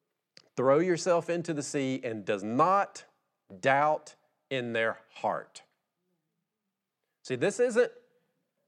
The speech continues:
this isn't, uh, have enough faith, right? Like, faith is not a commodity that you go out and you try to figure out how to get more of it. It's like, "I'm gonna,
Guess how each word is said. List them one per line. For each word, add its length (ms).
this 200
isn't, 400
uh, 360
have 460
enough 300
faith, 640
right? 240
Like, 160
faith 320
is 100
not 180
a 40
commodity 880
that 180
you 100
go 280
out 200
and 80
you 80
try 180
to 80
figure 320
out 80
how 60
to 80
get 160
more 240
of 180
it. 120
It's 580
like, 100
"I'm 80
gonna, 260